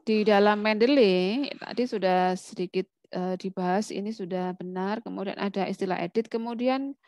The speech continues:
eh, di toolnya itu ada, eh, kalau ini kan sudah saya install ya.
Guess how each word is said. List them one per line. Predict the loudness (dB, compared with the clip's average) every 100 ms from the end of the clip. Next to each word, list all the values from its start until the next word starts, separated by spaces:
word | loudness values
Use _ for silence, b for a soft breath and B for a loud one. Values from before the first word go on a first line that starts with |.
| b b b -10
eh, | 0 4 6 4
di | 2 -2 0
toolnya | 2 2 0 -2 -4 -4 -6 -6
itu | -6 -4 -2 0 0 0 -2 -2
ada, | -2 -2 -4 -2 2 4 4 4 2 2 -2 -2
eh, | 0 2 2
kalau | 2 2
ini | 0 0
kan | 0
sudah | 0 -2 0
saya | 0 0 0
install | -4 -2 0 0
ya. | -4